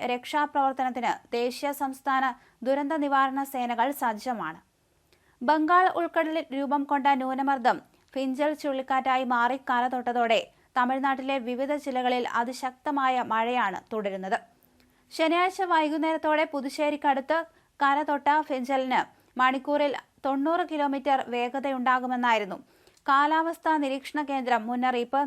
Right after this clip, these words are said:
നൽകിയത്. എന്തായാലും അതീവ ജാഗ്രതാ നിർദ്ദേശം തന്നെയാണ് നൽകിയിരിക്കുന്നത്. കാറ്റിന്റെ വേഗത ഏറിയ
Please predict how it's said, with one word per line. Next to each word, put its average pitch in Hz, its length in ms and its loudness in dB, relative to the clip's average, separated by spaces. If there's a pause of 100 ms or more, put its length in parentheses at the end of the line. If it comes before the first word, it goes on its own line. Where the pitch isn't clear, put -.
നൽകിയത്. 196 440 -4 (460)
എന്തായാലും 254 360 2 (180)
അതീവ 262 260 -2 (120)
ജാഗ്രതാ 262 420 0 (100)
നിർദ്ദേശം 262 500 -4
തന്നെയാണ് 220 400 -2 (220)
നൽകിയിരിക്കുന്നത്. 208 680 -2 (580)
കാറ്റിന്റെ 320 460 2 (100)
വേഗത 294 320 2 (1080)
ഏറിയ 330 420 4